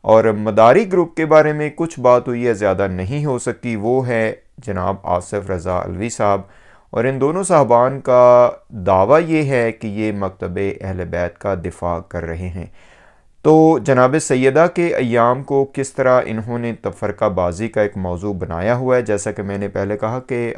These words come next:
आइडिया था कि ये लोग क्या करेंगे और किस तरह से ये जहर उगल रहे हैं और किस तरह से ये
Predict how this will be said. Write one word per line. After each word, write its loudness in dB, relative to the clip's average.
आइडिया -2
था -2
कि -8
ये -4
लोग -4
क्या -4
करेंगे -8
और 0
किस -4
तरह 4
से -2
ये 0
जहर 2
उगल -2
रहे -2
हैं -4
और -8
किस -8
तरह 2
से -6
ये -4